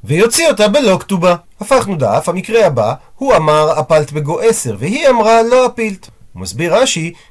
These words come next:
כשאנו באים לקופו להוציא אותה כי עברו עשר שנים ללא ולד, אז הוא אומר, "היא עברה הפלה בתוך עשר השנים, ועדיין לא עבר הזמן שצריך להוציא אותה, שכך שנינו במשנה, מונים משעה שהפילה".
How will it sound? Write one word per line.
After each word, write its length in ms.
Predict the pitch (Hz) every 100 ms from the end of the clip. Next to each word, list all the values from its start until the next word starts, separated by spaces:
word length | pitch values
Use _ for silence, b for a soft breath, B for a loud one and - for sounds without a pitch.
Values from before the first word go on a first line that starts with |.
| b
כשאנו 380 | 175 196 277
באים 260 | 180 190 233
לקופו 640 | 208 - 233 233 202 170
להוציא 540 | 185 190 190 196 - 240
אותה 220 | 180 151
כי 140 | 139
עברו 240 | 160 165 208
עשר 260 | 185 196
שנים 440 | 170 170 156 185 165
ללא 300 | 147 160 170
ולד, 440 | 143 131 87 95 139 b b
אז 180 | - 92
הוא 160 | 170 254
אומר, 440 | 220 139 135 143 147
"היא 180 | 226
עברה 340 | 214 151 185 175
הפלה 380 | 175 196 214 165
בתוך 320 | 156 202 180
עשר 300 | 180 190 165
השנים, 520 | 160 165 131 117 127
ועדיין 460 | 117 107 123 196 156
לא 160 | 143 165
עבר 260 | 151 170
הזמן 400 | 180 165 214 269
שצריך 460 | 226 147 143 135 139
להוציא 420 | 165 185 - 277
אותה, 180 | 277 - 185 _
שכך 340 | - - 147 165
שנינו 400 | - 117 139 160
במשנה, 680 | 175 190 185 262 277 185
מונים 500 | 107 160 190 131 117
משעה 360 | 151 - 113 117
שהפילה". 560 | 117 185 202 277 277